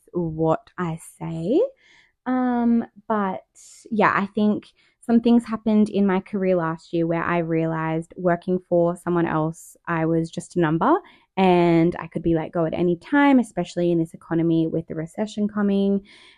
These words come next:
And I was kind of really tired of sitting at a desk nine to five every day, slogging away for someone else for a very low amount of pay, a very low salary. And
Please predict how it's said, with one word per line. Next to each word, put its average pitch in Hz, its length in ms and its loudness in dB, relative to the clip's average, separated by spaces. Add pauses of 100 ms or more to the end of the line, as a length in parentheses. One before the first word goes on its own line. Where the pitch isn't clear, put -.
(160)
And 247 600 4
I 226 220 4
was 233 120 2
kind 233 260 0
of 302 220 4
really 226 240 6
tired 175 460 -4
of 185 120 -6
sitting 185 280 -2
at 175 80 0
a 185 80 0
desk 160 420 -4 (300)
nine 175 260 4
to 190 80 -6
five 160 400 -2
every 165 260 0
day, 156 640 -2
slogging 185 520 0
away 160 500 0 (380)
for 175 460 2
someone 170 420 0
else 156 480 -8
for 165 420 0
a 175 80 -2
very 156 640 -2 (140)
low 156 600 0 (140)
amount 156 540 -4
of 160 180 -4
pay, - 460 -12 (320)
a - 20 -4
very 170 240 6
low 156 180 4
salary. 90 640 -6 (520)
And 196 520 6